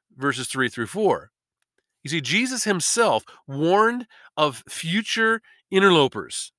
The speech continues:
uh, imposters, masquerading as messiahs who would mislead many. That's, comes directly from Matthew twenty-four twenty-four. Times have changed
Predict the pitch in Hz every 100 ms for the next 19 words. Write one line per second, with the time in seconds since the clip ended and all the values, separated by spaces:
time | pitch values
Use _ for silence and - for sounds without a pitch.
0 | _ 135 131 160 - 185 196 - - 101
1 | - - _ - _ 143 156 170 - 160
2 | 156 190 202 156 - 139 135 131 135 139
3 | - 170 175 113 90 135 143 151 - -
4 | - 151 120 - _ 151 151 - 135 131
5 | 123 113 120 90 85 107 - - _ _
6 | - 117 113 120 123 120 131 120 117 107
7 | 120 117 113 104 107 110 110 190 226 -
8 | _ _ _ _ _ _ _ _ _ _
9 | _ _ - 175 240 277 254 - 180 160
10 | - 92 - -